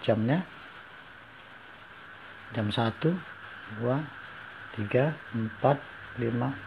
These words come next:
enam. Ini pada posisi dia hidup on. Mungkin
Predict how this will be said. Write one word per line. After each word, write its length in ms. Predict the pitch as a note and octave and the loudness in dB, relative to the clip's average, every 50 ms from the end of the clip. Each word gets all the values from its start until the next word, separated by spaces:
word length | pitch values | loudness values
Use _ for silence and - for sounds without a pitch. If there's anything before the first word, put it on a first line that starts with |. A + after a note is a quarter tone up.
| - - - - - | -12 -12 -10 -6 -2
enam. 240 | A#2+ A#2+ A#2 A2 G2+ F2+ - - - - - - - - - - - - - - - - - - | 0 0 2 0 0 -2 -6 -12 -14 -14 -14 -12 -12 -12 -14 -14 -14 -14 -14 -14 -14 -10 -2 2
Ini 240 | A#2+ B2 C#3 D#3 D3+ | 6 8 8 8 10
pada 320 | - B2 A#2+ A#2+ C3 B2+ | 10 10 12 12 10 10
posisi 560 | - C3 A#2+ - - - A2+ A2 - - C#3+ C#3+ D3+ D3+ D3+ D3 D3+ D3+ D3 A#2+ A2+ | 12 10 8 8 8 4 4 2 4 4 6 6 6 6 6 4 4 4 4 8 12
dia 160 | C3 C3 A#2+ | 12 12 12
hidup 240 | A#2 C3 A#2+ C#3 - - - - | 12 10 10 10 6 6 -6 2
on. 160 | - C3 A#2 G2+ - - - - - - - - - - - - - - - - - - - - - - - - - - - - - - | 4 4 4 4 0 -4 -12 -14 -14 -14 -14 -14 -14 -14 -14 -14 -14 -14 -14 -14 -14 -14 -14 -14 -14 -16 -16 -16 -16 -16 -14 -14 -14 -14
Mungkin 480 | - - - - C3+ B2+ C3+ C#3+ D3 | -12 -10 0 6 8 8 8 8 6